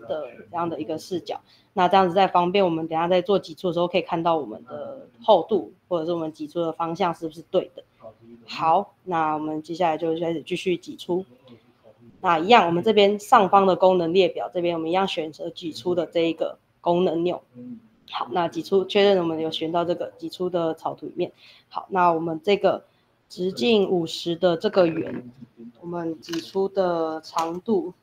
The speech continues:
我们把它设为一千两百。那就可以看到这边就挤出来我们的要的那个圆木棍。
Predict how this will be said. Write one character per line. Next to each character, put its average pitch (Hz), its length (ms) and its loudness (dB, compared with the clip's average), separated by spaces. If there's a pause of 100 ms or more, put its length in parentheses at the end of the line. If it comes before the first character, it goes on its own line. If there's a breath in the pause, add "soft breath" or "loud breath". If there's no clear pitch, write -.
我 170 60 -20
们 165 200 -8
把 156 120 -4
它 175 260 2
设 185 300 2
为 160 360 -2 (420 loud breath)
一 254 80 -4
千 226 240 6
两 170 180 4
百。 170 220 2 (3500)
那 175 180 -2
就 175 60 2
可 175 40 4
以 160 80 2
看 170 100 0
到 170 140 2
这 170 140 -6
边 165 320 -4
就 165 320 -12 (180)
挤 165 160 -12
出 175 180 -4
来 170 200 0
我 104 60 -16
们 - 200 -14
的 - 180 -14
要 170 160 0
的 160 120 -8
那 156 100 -6
个 120 80 -10
圆 113 140 -8
木 175 120 -4
棍。 - 200 -6